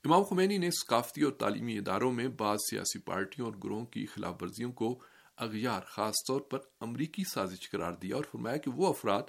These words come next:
جو کردستان میں بلوہ اور فساد مچا رہے ہیں اور یونیورسٹیوں کے مسئلے پر آشوب برپا کر رہے ہیں، ان فسادات کا ایران کی سرحدوں میں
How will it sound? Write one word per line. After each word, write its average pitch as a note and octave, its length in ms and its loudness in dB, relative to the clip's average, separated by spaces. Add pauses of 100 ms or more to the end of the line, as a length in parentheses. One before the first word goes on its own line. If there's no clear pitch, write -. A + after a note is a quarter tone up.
(420)
جو C#3+ 100 2
کردستان C3+ 760 0
میں C3+ 100 -2
بلوہ A#2 380 0
اور B2+ 120 4
فساد C3 480 -2
مچا F#2 320 -2
رہے F2+ 100 -4
ہیں E2+ 220 -8 (360)
اور C#3+ 160 8
یونیورسٹیوں B2+ 540 2
کے D3 100 0
مسئلے A2 340 -2
پر C3 180 -2 (100)
آشوب A2 380 0
برپا F#2+ 320 -2
کر - 220 -6
رہے F2+ 100 -6
ہیں، G2 180 -6 (140)
ان E3 160 -2
فسادات G#2+ 640 0
کا C3+ 140 0 (120)
ایران G#2+ 380 -2
کی A#2+ 180 -4 (140)
سرحدوں F#2+ 340 0
میں B2+ 140 0